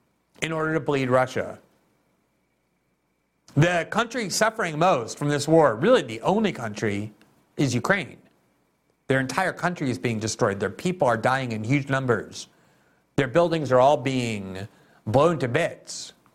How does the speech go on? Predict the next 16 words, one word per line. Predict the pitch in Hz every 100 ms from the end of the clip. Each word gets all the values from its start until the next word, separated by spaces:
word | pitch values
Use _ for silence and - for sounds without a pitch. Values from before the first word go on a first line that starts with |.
| _ _ _ _ _ _ -
at | 120
least | 175 170
in | 160
the |
parts | 143 151 139 147
where |
this | 131 113
war | 131 151 143
is. | 95 - - - - _ _ _ _ _ _ _ _ -
And | 151
the |
people | 131 214 226
who | 196
are |
benefiting | 165 170 165 160 143
most | 131 170 165 - - -